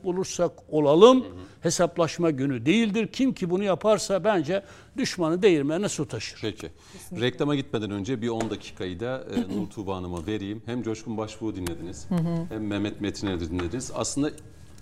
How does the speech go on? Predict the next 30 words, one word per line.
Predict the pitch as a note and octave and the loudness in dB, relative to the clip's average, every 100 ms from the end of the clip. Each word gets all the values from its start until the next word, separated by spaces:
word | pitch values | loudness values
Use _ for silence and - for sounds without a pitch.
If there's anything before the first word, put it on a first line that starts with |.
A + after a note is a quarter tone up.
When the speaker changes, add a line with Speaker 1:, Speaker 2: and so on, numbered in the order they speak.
| - - - - C#3+ | -18 -16 -16 -8 -4
Speaker 2:
Görüşler | D3 - E3+ D#3 D#3 | -4 -2 -2 0 0
aynı | D3+ D3+ | 2 2
zemine | B2+ C#3 D3 | 2 2 2
oturuyor | C#3 - C#3 | 0 0 2
ama | B2+ F#3 | 2 2
farklı | F#3+ D#3 C#3+ D3+ | 0 2 2 2
bakış | A2 - - | -2 -2 -4
açılarıyla | F#2+ - E2+ F2 F2 F2 | -6 -4 -4 -2 4 6
Speaker 3:
Tabii | G#3+ | 8
Speaker 2:
bir | G#3 | 6
Speaker 3:
ikisinde | A#3 - | 4 4
Speaker 2:
değerlendirme | A#3 A#3 F3 | 6 6 10
Speaker 3:
farklı | A3 G#3+ | 10 10
Speaker 2:
yapıldı. | C4 C#3+ | 6 10
Speaker 3:
perspektif, | G#3+ G3+ G#3 G3 E3+ | 10 10 6 4 2
kendi | - A3 | 6 8
Speaker 2:
Bir | A#3+ | 10
siyasal | B3 G#3+ | 10 10
Speaker 3:
uzmanlık | A#3 G#3+ | 12 10
Speaker 2:
iletişimci | A3 A#3 G#3 | 10 12 12
Speaker 3:
alanlarına. | G3+ F#3+ F#3 D#3 | 12 10 10 10
Speaker 2:
olarak | C#3+ D#3 D3 C4+ | 8 8 8 6
siz | C#3+ B2+ | 6 4
durumu | B2 C#3 | 2 2
tatlıya | C#3 A#2 - G#2 | 2 0 4 12
Speaker 3:
<laughs> | |
Ben | A3+ B3+ C4 | 12 12 12
Speaker 2:
bağlıyorum. | D4 A3+ | 12 12
Speaker 3:
tabii | |
hani, | B3+ A#3 C4 - E4+ D4+ D#4 C#4+ | 12 12 12 12 10 12 12 10